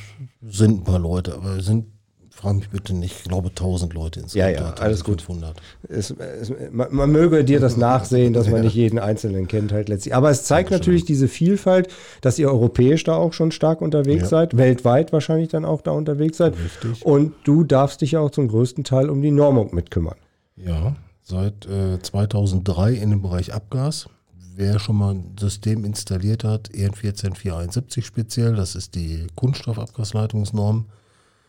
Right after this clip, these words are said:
Speaker 1: Da darf ich mit Stolz behaupten, dass ich da die europäische Obmannschaft habe. <clears throat> Und für den Bereich Luftleitung sind wir seit zweitausendneun dabei. Dort wurde begonnen, dann auch eine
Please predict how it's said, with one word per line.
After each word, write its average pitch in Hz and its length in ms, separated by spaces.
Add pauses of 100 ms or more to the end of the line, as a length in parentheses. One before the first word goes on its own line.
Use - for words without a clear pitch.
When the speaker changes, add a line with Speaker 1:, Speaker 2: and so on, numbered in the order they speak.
(540)
Speaker 1:
Da 95 160
darf 95 240
ich 95 180
mit 95 200
Stolz 135 480
behaupten, 107 340
dass 101 140
ich 98 100
da 92 220
die 90 260
europäische 95 580
Obmannschaft - 640 (280)
habe. 123 420 (260)
<clears throat> - 0 (320)
Und 90 300
für 92 180
den 87 260
Bereich 85 300
Luftleitung 104 640
sind 92 160
wir 98 80
seit 90 220
zweitausendneun 92 720
dabei. 107 500
Dort 92 240
wurde 87 140
begonnen, 92 400
dann 87 160
auch 87 220
eine 87 500